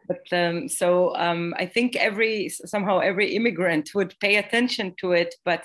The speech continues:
just as an example, I would say that, um, yes, of course, there is, like, this level.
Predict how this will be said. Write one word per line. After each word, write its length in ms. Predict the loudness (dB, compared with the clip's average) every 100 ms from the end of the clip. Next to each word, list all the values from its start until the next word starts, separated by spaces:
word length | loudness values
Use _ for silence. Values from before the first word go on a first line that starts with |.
| -6
just 280 | -6 -6 -4
as 80 |
an 120 | -2 -2
example, 720 | -2 0 0 0 -2 0 0
I 80 | 0
would 240 | 0 -4 -4
say 320 | -2 0 0
that, 340 | -2 -4 -2 0
um, 440 | 0 0 -2 -6 _ -20 -20 _ -20 -10
yes, 340 | -2 0 0 -4
of 140 | -4
course, 280 | 0 0 0
there 180 | 2 2
is, 180 | 2 -2
like, 220 | -4 -2
this 240 | -2 0 2
level. 500 | 2 2 2 0